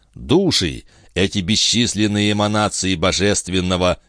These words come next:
исторгающиеся при каждом вздохе Господа из его груди, наполняют собою воздух и распределяются в соответствии со сложной иерархией,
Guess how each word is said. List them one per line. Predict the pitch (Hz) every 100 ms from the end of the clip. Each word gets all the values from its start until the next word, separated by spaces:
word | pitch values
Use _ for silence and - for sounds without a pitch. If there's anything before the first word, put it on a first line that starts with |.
| -
исторгающиеся | 92 - 101 101 92 104 95 87 98 95 - 87
при | 92
каждом | 85 98 85 87 87
вздохе | 69 78 104 - 90
Господа | 82 101 90 - 90 90 90
из | 90 85
его | 85 92 98
груди, | 85 92 85 90 82 - - - -
наполняют | 76 78 90 87 110 165 160 147
собою | - 127 143 151 147
воздух | 117 180 113 76 80 -
и | - 95
распределяются | 95 - 82 80 90 127 143 143 -
в | 120
соответствии | - 107 90 85 127 127 - 101 117
со | 110 104
сложной | - 107 123 90 113
иерархией, | 120 123 139 90 - 76 65